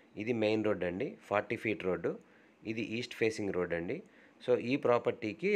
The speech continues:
టూ సైడ్ రోడ్ ఉంది, ఈస్ట్ సైడ్ ఉంది, అట్లాగే నార్త్ సైడ్ కూడా ఉంది. So ఇది వచ్చేసి హాల్ అండి. అంటే నేను ఇటు బాల్కనీలో నుంచి మెయిన్ ఎంట్రన్స్ చూపిస్తున్నాను. నెక్స్ట్ సెకండ్ బెడ్‌రూమ్‌లోకి వెళ్తున్నాం.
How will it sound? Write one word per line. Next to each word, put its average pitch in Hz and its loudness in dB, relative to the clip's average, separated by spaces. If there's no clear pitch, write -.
టూ 139 -2
సైడ్ 135 6
రోడ్ 101 4
ఉంది, 87 -4
ఈస్ట్ 127 -4
సైడ్ 123 2
ఉంది, 123 2
అట్లాగే 120 2
నార్త్ 104 0
సైడ్ 104 2
కూడా 98 4
ఉంది. 78 -4
So - -4
ఇది 107 -2
వచ్చేసి 113 -2
హాల్ 98 0
అండి. 95 0
అంటే 104 -2
నేను 95 2
ఇటు 85 -8
బాల్కనీలో 104 2
నుంచి 92 -4
మెయిన్ 101 2
ఎంట్రన్స్ 98 -2
చూపిస్తున్నాను. 90 -8
నెక్స్ట్ 101 -2
సెకండ్ 113 -2
బెడ్‌రూమ్‌లోకి 98 2
వెళ్తున్నాం. 90 -2